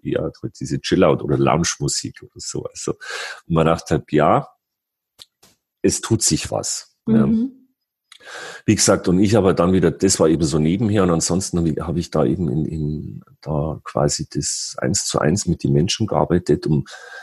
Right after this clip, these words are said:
Speaker 1: dann aber eigentlich auch festzustellen, dass mir dann die Medien doch irgendwo abgegangen sind. Weil ich natürlich auch zum Beispiel dann also Seminare, ähm,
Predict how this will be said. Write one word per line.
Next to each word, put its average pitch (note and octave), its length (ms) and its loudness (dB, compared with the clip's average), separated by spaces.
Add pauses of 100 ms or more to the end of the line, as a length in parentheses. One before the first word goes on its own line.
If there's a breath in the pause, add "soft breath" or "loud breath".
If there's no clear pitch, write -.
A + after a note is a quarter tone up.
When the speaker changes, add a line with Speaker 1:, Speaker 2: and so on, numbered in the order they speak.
(280 loud breath)
Speaker 1:
dann G2 240 2
aber F#2+ 320 2
eigentlich F#2+ 500 0
auch F2 140 0
festzustellen, - 1040 0
dass D#2 240 0
mir F2 160 0
dann D#2+ 240 0
die - 140 -2
Medien E2+ 600 2
doch - 260 -2
irgendwo - 460 -4
abgegangen A#1+ 680 -6
sind. - 520 -8 (100)
Weil D2 200 0
ich - 160 -2
natürlich F2+ 580 2
auch E2 460 0 (560 loud breath)
zum D#2+ 200 -2
Beispiel D#2+ 440 2
dann D2+ 180 0
also - 220 -4
Seminare, D#2 960 2
ähm, E2 720 2